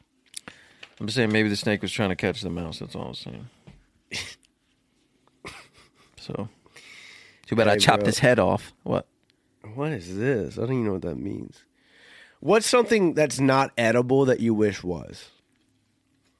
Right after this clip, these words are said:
Speaker 1: Huh. If I'm thinking about it, like, you know, desert island type, just, like, maybe hair, so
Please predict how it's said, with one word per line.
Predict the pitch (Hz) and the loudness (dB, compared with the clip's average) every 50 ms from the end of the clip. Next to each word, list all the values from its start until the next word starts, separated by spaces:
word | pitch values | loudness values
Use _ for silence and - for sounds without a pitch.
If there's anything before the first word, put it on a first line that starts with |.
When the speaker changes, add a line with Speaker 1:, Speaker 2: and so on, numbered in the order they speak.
| _ _ _ _ _ _ - - - _ _ _ _ _ _ _ _ _ _ _ _ _ _ _ - - - - | _ _ _ _ _ _ -20 -20 -20 _ _ _ _ _ _ _ _ _ _ _ _ _ _ _ -20 -20 -14 -10
Speaker 1:
Huh. | - 123 110 - _ _ _ _ _ _ _ _ _ _ _ _ _ _ _ _ _ _ _ _ _ _ _ _ _ _ _ _ | -8 -8 -8 -10 _ _ _ _ _ _ _ _ _ _ _ _ _ _ _ _ _ _ _ _ _ _ _ _ _ _ _ _
If | - 131 - | -6 -2 -2
I'm | 127 123 | 0 0
thinking | 123 - 147 147 147 147 | 0 0 0 0 2 0
about | 135 127 127 123 123 123 | 0 2 2 4 4 4
it, | 120 107 | 4 4
like, | 104 98 95 90 - - - - _ _ _ _ _ _ _ _ _ _ _ _ _ _ _ _ _ _ _ _ _ _ _ _ _ _ _ _ _ _ _ _ _ _ _ _ _ - | 2 2 0 -2 -4 -8 -18 -18 _ _ _ _ _ _ _ _ _ _ _ _ _ _ _ _ _ _ _ _ _ _ _ _ _ _ _ _ _ _ _ _ _ _ _ _ _ -8
you | 107 104 | -6 -4
know, | 92 92 92 92 95 98 - _ - - | -2 -2 -2 -2 -4 -4 -8 _ -16 -6
desert | 107 110 113 110 107 107 107 98 92 | 0 2 4 4 4 4 2 2 2
island | 90 87 92 95 101 101 101 107 107 107 107 - - - _ _ _ _ _ _ _ _ _ _ _ _ _ _ _ _ _ _ _ _ - | 2 2 2 2 2 2 2 0 0 -2 -4 -6 -10 -20 _ _ _ _ _ _ _ _ _ _ _ _ _ _ _ _ _ _ _ _ -6
type, | - 131 113 104 - _ _ _ _ _ _ _ _ _ _ _ _ _ _ _ _ _ _ _ _ _ _ _ _ _ _ _ _ _ _ _ _ _ | 0 0 2 0 0 _ _ _ _ _ _ _ _ _ _ _ _ _ _ _ _ _ _ _ _ _ _ _ _ _ _ _ _ _ _ _ _ _
just, | - 127 117 | -10 -6 -4
like, | 117 95 92 | -2 -2 0
maybe | 98 95 90 92 95 | 0 -2 0 0 -2
hair, | 107 107 117 95 92 92 95 104 113 - _ _ _ _ _ _ _ | -2 0 2 2 2 2 0 0 -2 -6 _ _ _ _ _ _ _
so | - - - | -20 -18 -14